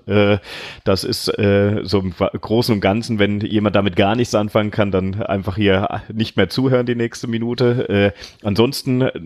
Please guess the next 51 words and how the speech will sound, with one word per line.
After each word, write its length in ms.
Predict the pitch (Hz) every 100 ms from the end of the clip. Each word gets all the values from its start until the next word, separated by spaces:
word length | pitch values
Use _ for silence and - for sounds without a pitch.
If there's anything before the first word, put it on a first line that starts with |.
| - -
eigentlich 240 | 127 127
ein 60 | 127
ganz 220 | 117 -
cooles, 480 | - 165 151 147 - 104
äh, 340 | 110 110 110 107 - - - 95
äh, 140 | 98
ja, 280 | 98 95 95 - 92
wie 80 | 98
sagt 200 | 98 110
man 80 | 117
das 140 | 95 92
sch-, 160 | -
äh, 160 | 101 95
so 140 | 98
schön, 240 | - 98 90
so 80 | 92
eine, 720 | 90 90 65 90 87 90 -
äh, 40 |
Side-Story, 840 | 95 110 117 - 135 123 123 123 120 - _
ähm, 300 | 107 104 107
die 160 | 107 104
eben 540 | 98 98 104 104 101 - -
im 100 | 98
Endeffekt 520 | 92 107 - 98 -
nochmal 440 | 98 98 92 92 - - - - -
eine 120 | 98
schöne 260 | 110 107 104
Thematik, 560 | 104 87 95 135 117
zumindest 300 | - 107 113
in 60 | 110
den 100 | 92
ersten 240 | 104 -
zwei 220 | 107 87 85
Folgen 320 | 101 139 135
jetzt 160 | 123
schon 160 | - 127
gezeigt 380 | 127 - 123 -
hat. 60 |
Ich 100 | 107
glaub, 240 | 107 - -
die 180 | 92 -
dritte 320 | 101 - 131
ist 120 | 113
noch 100 | 104
nicht 280 | 110 143 -
draußen, 300 | 170 - 127
ich 100 | 107
weiß 180 | 80 -
jetzt 160 | 101 -
gar 160 | 87
nicht, 240 | 131 -